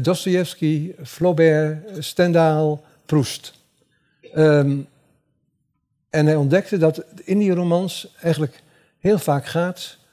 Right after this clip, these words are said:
om conflicten tussen mensen. Ze draaien voor een groot deel natuurlijk om liefde, eh, maar die je mimetisch zou kunnen duiden. En ik zal één van die lijnen heel kort aangeven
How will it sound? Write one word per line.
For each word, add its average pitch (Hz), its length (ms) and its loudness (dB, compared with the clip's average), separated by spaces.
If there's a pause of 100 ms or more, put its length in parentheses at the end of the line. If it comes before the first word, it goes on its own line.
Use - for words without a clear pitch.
(400)
om 151 300 0 (160)
conflicten 151 720 -4
tussen 147 280 -4
mensen. 170 460 -4 (400)
Ze - 160 -8
draaien 139 340 -2
voor 143 100 -4
een 123 60 -6
groot 143 180 -6
deel 147 140 -2
natuurlijk 123 280 -6
om 135 160 -6
liefde, 151 440 -4 (640)
eh, 143 380 2
maar 147 200 2
die 151 120 0
je 147 100 2
mimetisch 156 680 0
zou 156 180 -2
kunnen 139 280 -2
duiden. 104 400 -6 (480)
En 147 140 0
ik 156 80 4
zal 170 160 4
één 196 280 0
van 185 140 0
die 170 360 0 (260)
lijnen 151 640 0
heel 165 200 0
kort 165 220 0
aangeven 165 600 -2